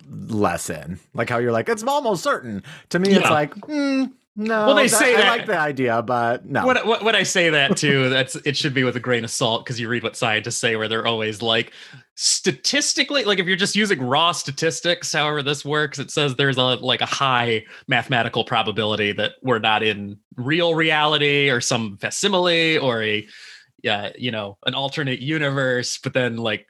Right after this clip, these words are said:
Speaker 2: real practical scientists are like, "But that's, that's just statistics and it has no <laughs> application to, like,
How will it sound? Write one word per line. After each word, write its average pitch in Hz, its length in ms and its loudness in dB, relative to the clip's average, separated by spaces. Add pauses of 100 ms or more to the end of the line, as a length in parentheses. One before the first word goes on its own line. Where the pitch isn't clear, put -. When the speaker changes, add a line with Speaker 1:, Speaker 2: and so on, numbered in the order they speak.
Speaker 2:
real 113 360 -4
practical 107 460 -4
scientists 104 520 -4
are 113 140 -2
like, 107 220 -2 (120)
"But 110 200 -2 (560)
that's, - 360 -10 (320)
that's 123 220 0
just - 180 -2
statistics - 540 -6
and 110 180 -14
it 110 80 -6
has 107 220 -4
no 107 220 -4
<laughs> 107 80 -4
application - 880 0
to, - 180 0
like, 147 320 -2